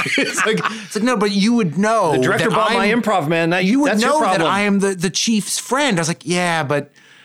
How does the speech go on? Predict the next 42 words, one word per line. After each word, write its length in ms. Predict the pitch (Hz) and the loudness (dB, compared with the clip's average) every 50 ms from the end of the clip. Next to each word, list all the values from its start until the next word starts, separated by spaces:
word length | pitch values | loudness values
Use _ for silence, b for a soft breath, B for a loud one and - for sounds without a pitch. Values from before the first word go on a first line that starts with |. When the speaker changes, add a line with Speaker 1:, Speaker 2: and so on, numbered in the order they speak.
| B B B | B B B
Speaker 2:
That's 160 | 160 170 156 | -2 -2 0
Speaker 1:
but 80 | 147 - | 0 2
Speaker 2:
when 60 | - | 2
Speaker 1:
the 20 | 190 | 2
Speaker 2:
you 60 | 208 | 2
look 80 | 220 | 2
Speaker 1:
director 60 | 226 240 | 2 0
Speaker 2:
over 80 | 233 226 | 2 2
the 60 | 214 208 196 | 2 2 2
Speaker 1:
says 20 | 208 | 2
Speaker 2:
guy's 160 | 196 190 185 | 2 2 2
Speaker 1:
no. 60 | - | 0
Speaker 2:
sh-, 140 | - - - - | 0 0 0 0
that's 160 | 185 196 - | -2 -2 0
when 80 | 233 233 | 0 0
you 40 | 226 | 0
look 100 | 208 175 196 | 0 2 2
over 100 | 185 175 | 2 2
the 80 | 165 | 2
guy's 160 | 147 156 147 135 | 2 0 0 0
shoulder 380 | - 147 131 120 139 135 131 127 | 0 0 0 0 2 0 0 0
and, 420 | - 139 127 117 117 117 113 - - | -2 -2 -2 -2 0 -2 -4 -4 -4
and 180 | - 120 113 113 | -2 -2 0 0
wave 220 | 113 123 120 117 | 2 2 0 0
hello 260 | - 123 117 113 117 113 | 0 0 0 0 0 0
to 140 | - 127 113 | 0 0 0
an 100 | 110 110 | 0 0
imaginary 520 | 107 107 113 117 101 120 117 110 107 107 | 0 0 -2 -2 -2 -2 -2 0 -2 -2
person 300 | - - 117 107 - 123 | -2 -2 -2 -2 0 -2
on 80 | 113 107 | -2 -2
the 60 | 107 | -2
set 180 | - - 110 95 | -2 0 -2 -2
and 80 | 95 | -2
just 160 | 98 107 - 98 | -2 -4 -2 -2
walk 180 | 95 85 - | -4 -4 -4
away. 180 | - 76 58 - - | -6 -8 -4 -2 0
Speaker 1:
Yeah. 200 | 160 - - 659 640 640 - - - - 208 202 | 0 0 0 -2 -4 -8 -12 -10 -6 -4 -4 -4
<laughs> 480 | 208 - 208 - - 190 - - 170 123 | -2 -4 -6 -4 -6 -6 -6 -6 -4 -2
Speaker 2:
Your 120 | 131 160 | 0 0
work 200 | 151 160 156 127 | 0 0 0 -2
is 120 | 123 - | -2 -2
done. 260 | - - 104 82 80 | -2 -4 -4 -4 -6